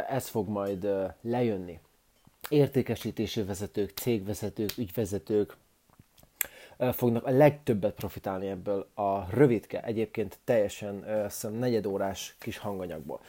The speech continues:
Szóval miről lesz ma szó? Egyáltalán ki vagyok én? A nevem Tóth József, pszichológia szakos hallgató vagyok, és, ö, és, ö,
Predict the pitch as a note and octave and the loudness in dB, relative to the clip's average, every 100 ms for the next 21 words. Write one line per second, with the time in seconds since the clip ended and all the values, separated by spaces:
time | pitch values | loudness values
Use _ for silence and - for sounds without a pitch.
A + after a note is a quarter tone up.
0 | - - A3 D#3+ D#3 F3 A#2 G#2+ A2+ G#2+ | -14 8 10 10 10 10 8 6 0 -2
1 | - _ - - - - F3+ A2 - - | -4 _ -14 -10 -6 8 8 8 -4 -20
2 | _ - - D3+ C#3+ - A2 G#2+ A#2+ G2+ | _ -20 4 6 8 6 2 0 -2 0
3 | F#2+ G#2+ C#2+ - - - - C#3+ G3 C3+ | -2 -4 -6 -10 -18 -18 -2 2 4 2
4 | B2+ A2+ G#2+ G#2 C#3 C#3 - - B2+ A2 | 2 0 0 2 2 0 -8 2 6 6
5 | G#2 G2+ - - G#2 A2 G#2 G2+ G2+ G2 | 6 0 -4 -8 -6 -2 0 -2 -4 -2
6 | B2+ D3 - - A2 G#2+ A2 G2 - G#2+ | 0 -2 -6 -2 2 4 2 -2 -6 0
7 | G#2 G#2 G#2 G2+ - - _ - - - | 2 4 2 0 -16 -20 _ -20 -20 -20
8 | - - A#2 - B2 A#2+ | -16 -10 -8 2 4 6